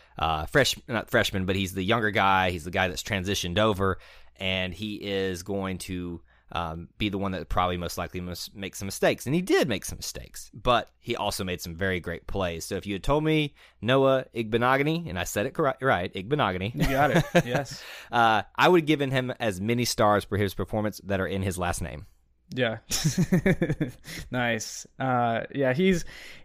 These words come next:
Speaker 2: uh, I'm, I'm looking forward to seeing what he does the rest of the season on, on defense. Uh, any other standout players, uh,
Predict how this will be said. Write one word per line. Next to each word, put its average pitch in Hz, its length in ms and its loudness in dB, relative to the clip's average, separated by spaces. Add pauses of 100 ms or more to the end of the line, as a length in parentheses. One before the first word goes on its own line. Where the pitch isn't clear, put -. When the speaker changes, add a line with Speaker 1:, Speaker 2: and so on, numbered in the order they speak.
(300)
Speaker 2:
uh, - 180 -6 (120)
I'm, 147 240 2
I'm 165 280 4
looking 170 240 6
forward 135 240 2
to 113 60 -6
seeing 117 220 -2
what 113 120 -2
he 110 80 -2
does 110 240 -2
the 110 100 -2
rest 107 240 -2
of 113 40 -4
the 107 60 -6
season 107 460 -6
on, 107 440 -4
on 110 160 -4
defense. 107 480 -6 (720)
Uh, 131 360 4 (540)
any 208 200 8
other 202 320 8
standout 185 460 4
players, 180 400 2
uh, 131 280 2